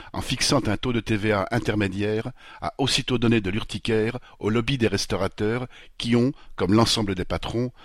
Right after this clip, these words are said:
brandi la menace de suppression d'emplois et de faillites à venir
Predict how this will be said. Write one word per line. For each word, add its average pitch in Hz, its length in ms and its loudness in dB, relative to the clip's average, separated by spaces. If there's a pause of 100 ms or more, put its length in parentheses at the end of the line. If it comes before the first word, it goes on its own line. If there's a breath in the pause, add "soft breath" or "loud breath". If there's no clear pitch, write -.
(180 loud breath)
brandi 120 360 2
la 107 100 4
menace 104 460 2
de 82 160 -8
suppression - 440 -2
d'emplois 110 520 -2 (300 loud breath)
et 107 80 0
de 110 100 0
faillites 123 500 -4
à 90 80 0
venir 117 460 0